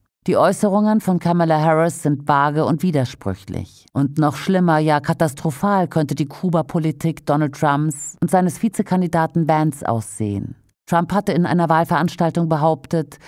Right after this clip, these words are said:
wenn er Präsident werde, würde Kuba bald anders aussehen. Die außenpolitischen Eliten dieser militärischen Supermacht agieren in ihrer Politik entsprechend rücksichtslos und destruktiv,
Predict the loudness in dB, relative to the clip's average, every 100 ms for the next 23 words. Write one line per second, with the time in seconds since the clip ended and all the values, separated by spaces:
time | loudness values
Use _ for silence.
0 | -16 -2 -2 2 0 0 0 0 0 0
1 | 0 -2 0 0 2 0 -2 -8 -2 0
2 | 0 -4 -4 -2 0 -2 0 0 0 0
3 | 0 0 0 -2 -4 -4 -6 -8 -6 -6
4 | -10 _ _ _ _ -2 2 2 2 0
5 | -2 -4 -6 -4 -2 0 2 2 2 0
6 | 2 2 2 2 2 0 0 0 0 0
7 | 0 0 0 0 0 2 0 -4 -2 0
8 | 2 2 2 2 0 2 0 -2 -6 -2
9 | -4 -2 -2 -2 -4 -4 0 0 2 -2
10 | -2 -4 -4 -4 -4 -2 0 -2 0 -2
11 | -2 -6 -6 -4 -2 0 -4 -10 -20